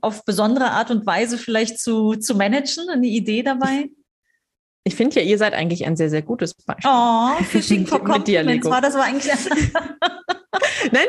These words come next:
Speaker 2: tatsächlich. Ich finde, dass ihr ein sehr, sehr gutes Beispiel dafür seid, wie das funktionieren kann, ähm, Arbeit, also richtig konzentrierte Arbeit online zu gestalten und trotzdem aber auch eben, ähm,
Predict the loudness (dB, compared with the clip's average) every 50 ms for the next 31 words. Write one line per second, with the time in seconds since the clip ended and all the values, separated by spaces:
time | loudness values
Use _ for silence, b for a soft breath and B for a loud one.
0 | 2 2 4 4 2 4 4 2 2 2 -2 -4 -4 -2 -4 -4 0 0 2 2
1 | 2 2 4 2 0 0 -2 -4 -2 0 0 0 0 -2 -4 -4 -4 -2 -2 -2
2 | -2 -2 -4 -2 0 0 0 2 2 2 0 0 -2 -2 -4 -2 -2 -2 -2 -2
3 | -4 -4 -2 -2 -4 -6 -6 -2 0 0 0 0 0 -2 0 2 0 0 -2 0
4 | -2 0 0 0 0 0 0 2 2 0 0 0 0 2 2 0 0 -2 -4 -6
5 | -4 -4 -4 -4 -2 -4 -4 -2 -2 -2 -2 -2 B B B B B -6 -4 -2
6 | 0 0 0 0 0 0 0 -2 0 0 0 0 2 2 2 2 2 0 -2 -2
7 | 0 -2 -2 -2 0 -2 -2 -2 -4 -4 -2 -2 -2 0 -2 -4 -2 0 0 0
8 | 0 0 0 0 -2 -2 -2 -4 -6 -6 -4 0 2 2 4 4 2 2 0 0
9 | -2 -4 -4 -4 -2 -2 -2 0 2 2 2 2 0 -4 -2 -2 -2 -2 -2 -4
10 | 0 0 0 0 -2 -2 0 0 2 2 0 0 -2 -2 0 0 0 0 0 -2
11 | B B B B B B B -2 0 0 2 2 2 0 0 -2 0 0 2 2
12 | 2 2 2 0 -2 -4